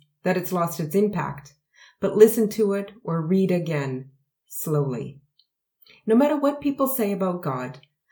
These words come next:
the truth is that he loves his creation so much that he was willing to pay the ultimate price to save it. We don't have to earn our salvation or be extraordinary people.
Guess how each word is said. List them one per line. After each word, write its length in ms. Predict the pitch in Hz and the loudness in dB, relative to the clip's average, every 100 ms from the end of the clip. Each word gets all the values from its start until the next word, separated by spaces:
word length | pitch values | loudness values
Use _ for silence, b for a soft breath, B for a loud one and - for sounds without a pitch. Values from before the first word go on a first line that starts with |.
| B B | B B
the 80 | 220 | -2
truth 280 | - 285 302 | 0 -2 -2
is 140 | 269 | -2
that 120 | 240 | -2
he 100 | 196 | -2
loves 300 | 208 208 208 | 2 2 2
his 160 | 254 233 | -2 -6
creation 500 | - 190 165 165 175 | -4 -4 -4 -4 -6
so 300 | - 226 226 | -2 0 2
much 520 | 240 190 143 - - | 2 0 -4 -12 -8
that 120 | 170 | -4
he 100 | 165 | -2
was 200 | 180 180 | -2 -2
willing 320 | 175 208 226 | 2 4 4
to 80 | 226 | 2
pay 240 | 220 185 175 | -2 -2 -2
the 180 | 175 - | -4 -4
ultimate 460 | 196 196 196 - | -4 -2 -2 -4
price 260 | - 180 165 | -4 -6 -4
to 100 | 160 | -8
save 320 | - 180 190 | -4 -2 -2
it. 260 | 156 - - _ _ - - _ _ B B - | -4 -10 -18 _ _ -20 -20 _ _ B B 2
We 80 | |
don't 180 | 220 254 | 4 4
have 140 | 254 247 | 2 0
to 160 | 240 | 0
earn 180 | 208 220 | 2 4
our 120 | 214 | 2
salvation 760 | 196 190 151 151 147 160 175 180 b b | 0 -2 0 0 0 -4 -6 -8 b b
or 120 | 180 | 0
be 160 | 190 226 | 2 2
extraordinary 720 | 214 - 226 220 214 214 202 | 0 -2 6 8 8 6 4
people. 560 | 196 214 208 160 - - | 2 -2 -6 -8 -10 -14